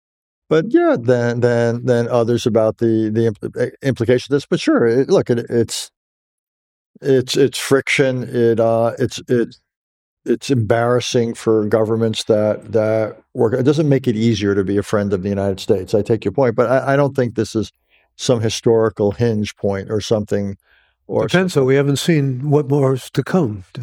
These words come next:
Speaker 1: We haven't, but even, but even so, we had, you know, when you look at WikiLeaks and all that, so far I haven't seen something that's necessarily as bad, and we survived a lot of that. But yeah, th-, look, these
Speaker 2: It's
Speaker 1: things
Speaker 2: worse than Snowden, I think, isn't it?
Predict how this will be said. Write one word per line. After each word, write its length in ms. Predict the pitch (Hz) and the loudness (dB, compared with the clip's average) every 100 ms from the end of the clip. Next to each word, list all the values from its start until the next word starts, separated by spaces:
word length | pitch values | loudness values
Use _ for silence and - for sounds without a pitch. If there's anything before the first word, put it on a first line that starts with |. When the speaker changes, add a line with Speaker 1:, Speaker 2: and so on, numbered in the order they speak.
| 117 | -8
Speaker 1:
We 120 | 123 156 | -2 -2
haven't, 240 | 160 151 | -2 -2
but 140 | - 175 | -2 0
even, 240 | 165 156 | 0 2
but 140 | 170 | 0
even 260 | 170 156 151 | 2 2 0
so, 260 | - 135 120 | 0 2 2
we 200 | 117 117 | 2 2
had, 280 | 120 110 | 2 2
you 60 | 123 | 2
know, 140 | 110 | 0
when 180 | 104 123 | 0 0
you 60 | 120 | 2
look 160 | 120 | 2
at 80 | 113 | 0
WikiLeaks 640 | 110 127 131 123 120 113 - | 2 2 2 2 2 0 0
and 100 | 113 | 2
all 160 | 110 | 4
that, 320 | 110 110 110 | 4 4 0
so 180 | - 120 | 0 -2
far 280 | 113 117 107 | 0 0 2
I 100 | 107 | 2
haven't 240 | 110 110 | 2 0
seen 260 | - 113 107 | -2 -2 -2
something 360 | 107 104 107 101 | -2 -2 -2 -2
that's 200 | 104 - | -2 -2
necessarily 720 | 107 - 101 120 117 117 110 | -2 -2 0 2 4 4 2
as 120 | 107 | 0
bad, 260 | - 107 110 | 0 0 0
and 160 | 113 | 0
we 100 | 127 | -2
survived 540 | 120 - 113 113 110 107 | 0 0 2 2 2 2
a 20 | |
lot 180 | 107 101 | 2 2
of 80 | 104 | 0
that. 160 | 107 | -2
But 100 | - | 0
yeah, 300 | 277 359 143 143 | 2 2 0 -4
th-, 140 | 190 185 | 0 2
look, 180 | 165 | 2
these 140 | - 160 | 0 -4
Speaker 2:
It's 80 | - | 0
Speaker 1:
things 260 | 175 175 | 0 4
Speaker 2:
worse 240 | 180 190 - | 4 2 0
than 140 | 165 | 0
Snowden, 480 | - 175 202 208 123 | 2 2 2 2 0
I 100 | 120 | -2
think, 300 | - 123 - | -2 -6 -4
isn't 240 | 143 175 | -2 -2
it? 120 | 190 | -4